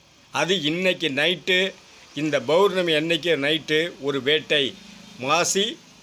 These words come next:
பங்குனி, சித்திரை, வைகாசி, ப-, ம-, அதாவது மாசி, பங்குனி, சித்திரை இந்த மூணு மாசம்தான் சொல்லியிருக்காங்க. ஆனா, கொடூரமான வெயில் இருக்கும்போது நம்ம வைகாசி மாசத்தையும் எடுத்துக்கலாம் கணக்குல.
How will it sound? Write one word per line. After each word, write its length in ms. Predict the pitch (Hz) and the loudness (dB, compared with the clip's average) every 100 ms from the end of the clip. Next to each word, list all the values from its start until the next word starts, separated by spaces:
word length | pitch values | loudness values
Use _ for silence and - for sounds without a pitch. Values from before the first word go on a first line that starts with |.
| - | -6
பங்குனி, 560 | 135 165 170 170 190 233 | -4 -2 -4 -2 -4 -6
சித்திரை, 720 | - - 160 160 170 156 139 - 127 | -8 -8 -6 -2 0 0 -2 -12 -2
வைகாசி, 520 | 147 170 175 - 131 - - - - 135 120 | -2 2 2 0 -4 -10 -20 -20 -18 -16 -4
ப-, 80 | 151 | 0
ம-, 480 | 139 123 113 113 | 0 -2 -6 -10
அதாவது 460 | 104 120 170 202 202 | -6 -2 0 0 -4
மாசி, 480 | 131 123 170 180 240 - | -6 -4 -2 -2 -4 -4
பங்குனி, 340 | - 165 196 208 | -4 -2 -4 -4
சித்திரை 400 | 190 170 208 202 | -4 -2 -2 0
இந்த 120 | 175 | 0
மூணு 240 | 156 208 | -2 -2
மாசம்தான் 500 | 220 220 220 226 247 | 0 0 0 0 0
சொல்லியிருக்காங்க. 680 | 180 190 196 175 165 156 151 - - - | 0 0 2 2 2 2 2 0 -12 -8
ஆனா, 280 | 131 151 165 - | -4 -2 -2 -4
கொடூரமான 640 | 170 220 214 196 208 220 | -2 2 2 2 2 2
வெயில் 260 | 175 196 | 0 0
இருக்கும்போது 680 | 190 170 151 170 190 220 247 - - 156 | 0 -2 -4 -4 2 4 4 0 -12 -6
நம்ம 320 | 151 147 151 | -2 2 2
வைகாசி 380 | 202 240 - 214 | 4 2 2 0
மாசத்தையும் 520 | 185 175 170 208 226 | 0 0 -2 -2 0
எடுத்துக்கலாம் 520 | 180 190 190 175 147 | 0 -2 -2 -2 0
கணக்குல. 440 | 151 151 139 127 | 0 -2 0 -4